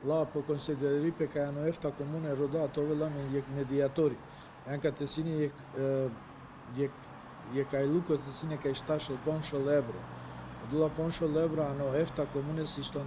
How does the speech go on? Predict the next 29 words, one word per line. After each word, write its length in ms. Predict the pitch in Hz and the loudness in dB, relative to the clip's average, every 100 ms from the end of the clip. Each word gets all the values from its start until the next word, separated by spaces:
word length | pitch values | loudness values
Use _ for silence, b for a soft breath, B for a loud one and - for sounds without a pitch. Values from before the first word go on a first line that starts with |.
| 131 | -4
тришел 360 | 156 - 147 139 | -4 -2 0 0
у 40 | |
пар, 240 | 143 147 151 - | 2 0 0 0
три 180 | 151 160 151 131 - 143 | 0 2 -2 -4 -6 -2
миле 220 | 151 147 | 2 2
поншел. 460 | - 151 - - - B B B - - - | 2 0 0 -2 -6 B B B -10 -4 4
Дешу 260 | 165 170 | 4 4
дуи 220 | 135 160 151 | 4 4 4
масек, 460 | 139 165 - 180 - - - - - | 0 0 -2 -4 -6 -14 -14 -14 -10
од 120 | 131 147 | -2 4
ова 200 | 165 147 - - 147 | 4 4 -2 -6 -4
ситон 480 | 135 160 156 160 147 131 | -2 -2 4 4 4 -2
трианда, 380 | 143 156 156 147 | 2 2 4 0
саранда, 520 | - 147 156 147 135 - 135 | 2 2 2 2 0 0 0
ајде, 280 | 151 156 123 | 2 2 0
џи 160 | 127 135 - | -2 -2 2
параш, 360 | 160 156 139 143 | 4 4 2 0
илјаде 640 | 151 147 156 151 151 147 | 2 6 4 6 4 4
евро, 400 | 139 160 160 175 - B B B - | 4 2 4 -2 -4 B B B -10
сој 460 | - 170 185 175 151 | -2 4 6 6 4
и 100 | 147 147 143 131 | 2 2 0 2
јек, 300 | 156 156 - 156 151 - 127 | 2 2 0 0 2 0 0
јека 320 | 151 156 143 127 | 0 2 0 0
гувернаке 560 | 139 143 139 151 151 | 0 0 0 -2 -2
која 300 | 147 139 135 | 0 0 0
си 140 | - 143 | 0 2
ола, 220 | 151 147 131 - | 2 2 -2 -4
која 220 | 139 139 | -2 -2
менаџинла 560 | 131 143 139 131 151 | -2 -4 -4 -2 -2